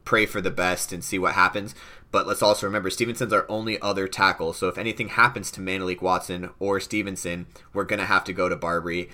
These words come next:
and then we're gonna have to start looking other places. Billy Turner only plays guard. He doesn't play too much of the tackle position. So that's gonna be something that we need to watch, and that's something that I'm gonna be watching the news for, for the rest of the week.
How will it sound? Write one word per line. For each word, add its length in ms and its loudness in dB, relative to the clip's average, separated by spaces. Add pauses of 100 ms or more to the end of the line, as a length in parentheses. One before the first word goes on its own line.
(340)
and 140 -2
then 240 -2
we're 120 -2
gonna 160 0
have 180 8
to 80 -8
start 220 0
looking 240 -6
other 160 -2
places. 400 -4
Billy 220 -2
Turner 340 -2
only 220 -4
plays 280 -2
guard. 300 -2
He 60 -4
doesn't 240 -4
play 180 -4
too 160 -8
much 220 -6
of 60 -10
the 80 -8
tackle 320 -4
position. 420 -10
So 300 -4 (680)
that's 200 4
gonna 140 2
be 80 0
something 360 -2
that 100 0
we 80 -4
need 140 -4
to 80 -4
watch, 400 2
and 100 -6
that's 160 -6
something 200 -4
that 100 -2
I'm 100 -2
gonna 140 -6
be 80 -4
watching 400 -4
the 80 -8
news 260 -4
for, 340 4
for 140 -6
the 80 -6
rest 200 0
of 60 -14
the 60 -8
week. 380 -6